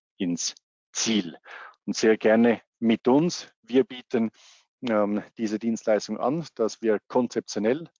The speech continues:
zu ihrer, äh, auf ihrer Seite, ähm, stehen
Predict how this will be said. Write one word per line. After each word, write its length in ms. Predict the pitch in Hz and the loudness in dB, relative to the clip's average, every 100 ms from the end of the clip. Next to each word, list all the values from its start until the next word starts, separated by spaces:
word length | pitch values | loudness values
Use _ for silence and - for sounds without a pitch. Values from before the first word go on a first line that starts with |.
| _ _ | _ _
zu 120 | - | -2
ihrer, 320 | 117 110 110 - 120 | 0 2 0 -2 -8
äh, 320 | 107 104 107 | -8 -8 -10
auf 120 | 98 | -6
ihrer 160 | 107 101 | -4 -2
Seite, 420 | 107 123 139 110 - | -2 -2 -2 -6 -8
ähm, 440 | 131 123 123 123 120 | -8 -6 -6 -6 -8
stehen 380 | - 131 131 | -4 0 0